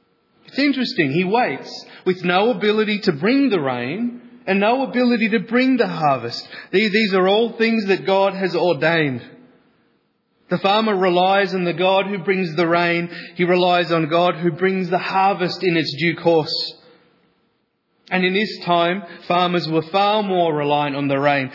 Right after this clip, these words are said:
They didn't have the irrigation systems that we have. They didn't have greenhouses that could protect their harvests from the weather and to be automatically watered. No, they were completely at the mercy of God.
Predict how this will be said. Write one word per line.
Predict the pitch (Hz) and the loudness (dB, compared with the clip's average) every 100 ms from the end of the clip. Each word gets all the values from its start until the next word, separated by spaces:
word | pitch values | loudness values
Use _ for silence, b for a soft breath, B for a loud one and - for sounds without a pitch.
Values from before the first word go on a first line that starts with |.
| B | B
They | 160 160 | -2 0
didn't | 190 180 | -2 -2
have | 165 185 | -2 -2
the | 156 | -2
irrigation | 165 170 131 151 170 175 165 | 0 0 2 0 0 -2 -4
systems | - 175 - 175 170 143 - B | -2 -2 0 0 0 -4 -10 B
that | - 147 | -4 0
we | 147 | 0
have. | 135 147 165 180 - B B | 2 0 0 -6 -18 B B
They | 151 | 2
didn't | 165 | 2
have | 165 151 131 | 2 -2 0
greenhouses | 156 170 170 165 160 165 - 185 | 2 2 0 0 0 0 -4 -6
that | - 143 | -2 -2
could | 156 - | -4 -6
protect | 151 - 175 170 | -6 0 -2 0
their | 151 | -4
harvests | 135 147 156 151 151 - - - B B - | 2 2 2 0 -8 -12 -16 -16 B B 0
from | 165 | 0
the | 143 | 2
weather | 135 143 160 185 202 | 2 4 4 2 2
and | 147 139 | -2 -2
to | 147 | -2
be | 139 139 | 0 0
automatically | 160 175 151 143 170 160 151 | 2 0 2 2 2 0 -4
watered. | 127 135 180 196 190 185 B | -4 0 2 2 -2 -8 B
No, | 185 214 208 | 2 2 4
they | 202 | 2
were | 190 | 2
completely | 185 196 165 202 247 262 233 202 | 2 0 0 2 2 2 2 2
at | 202 | 2
the | 175 | 0
mercy | 170 175 175 170 | 2 2 2 -2
of | 147 131 | -2 0
God. | 147 156 160 | 2 0 -2